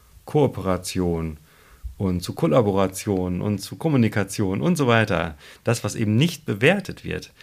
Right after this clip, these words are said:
das ist ein Riesenproblem momentan, das wir noch haben. Da, da müsste man mal ansetzen, weil das Problem ist, du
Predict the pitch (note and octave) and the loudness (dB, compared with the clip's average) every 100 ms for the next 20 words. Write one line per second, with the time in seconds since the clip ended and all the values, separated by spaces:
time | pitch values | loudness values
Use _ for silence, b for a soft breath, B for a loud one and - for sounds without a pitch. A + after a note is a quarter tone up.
0 | B - C#3+ E3 G#2+ F#2 A#2+ G#2 G#2+ A#2+ | B -2 -2 0 0 0 0 0 -2 -2
1 | C3+ F2+ F2+ E2+ G2+ F#2+ - F2+ E2+ A2+ | 0 0 -2 -2 -4 -4 -6 -6 -4 -4
2 | D#2+ D2+ B B B A2+ C3 A2 C3 C#3 | -4 -8 B B B 0 2 4 4 2
3 | B2+ G#2 G2 G#2 D3+ E2 D#2 - D#2 B | 0 0 0 0 -2 -4 -8 -10 -12 B
4 | B B G2+ G#2 F#2 - F2+ A2+ A#2 G#2 | B B -2 -2 -2 -6 -2 2 2 0
5 | - F#2 | -2 -4